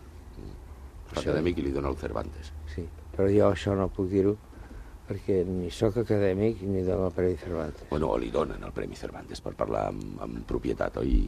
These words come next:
Speaker 1: I amb, amb el desconeixement de causa que jo mateix tinc de com s'atorguen aquests premis literaris, el per què i a qui,
Speaker 2: Bueno,
Speaker 1: eh?
Speaker 2: però, en canvi, això de: «Si et fas espanyol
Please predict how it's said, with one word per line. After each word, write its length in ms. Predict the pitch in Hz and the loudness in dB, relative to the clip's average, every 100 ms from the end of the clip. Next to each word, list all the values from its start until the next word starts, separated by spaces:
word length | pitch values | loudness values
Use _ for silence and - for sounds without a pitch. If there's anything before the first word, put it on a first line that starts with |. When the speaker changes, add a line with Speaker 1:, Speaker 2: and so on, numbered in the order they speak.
| 50 | 0
Speaker 1:
I 140 | 55 52 | -2 -4
amb, 400 | 55 57 53 53 - | -4 -4 -6 -6 -4
amb 260 | 64 65 | 0 0
el 100 | 65 | 0
desconeixement 680 | 65 - 65 65 - 67 65 | 0 -2 -2 -2 -2 -2 0
de 80 | 67 | 2
causa 320 | 67 64 69 | 2 2 0
que 220 | - 62 62 | 2 0 0
jo 240 | 64 65 | 2 4
mateix 340 | 64 64 65 - | 4 2 -2 -2
tinc 260 | 64 62 | -4 -2
de 80 | 62 | -2
com 160 | - - | -4 -4
s'atorguen 420 | - 62 57 58 58 | -4 -4 -2 -2 -4
aquests 160 | 117 | -6
premis 300 | 60 60 58 | -2 -2 0
literaris, 480 | 60 60 53 60 - | -4 -2 -2 -4 -4
el 80 | - | -6
per 160 | - - | -6 -6
què 100 | - | -4
i 80 | 104 | -2
a 40 | |
qui, 120 | 101 101 | -2 0
Speaker 2:
Bueno, 160 | 95 | 2
Speaker 1:
eh? 20 | |
Speaker 2:
però, 140 | - 107 | 4 6
en 80 | 98 | 10
canvi, 320 | 131 123 127 92 | 12 12 12 10
això 300 | - 123 120 | 8 8 12
de: 120 | 120 113 98 - - - - - - - - - | 12 12 10 4 -10 -16 -14 -16 -16 -16 -16 -14
«Si 120 | - | -10
et 60 | 107 | 4
fas 420 | 123 120 - - - - - - - | 10 10 10 -4 -10 -16 -18 -16 -14
espanyol 520 | - 113 120 110 | 0 6 8 8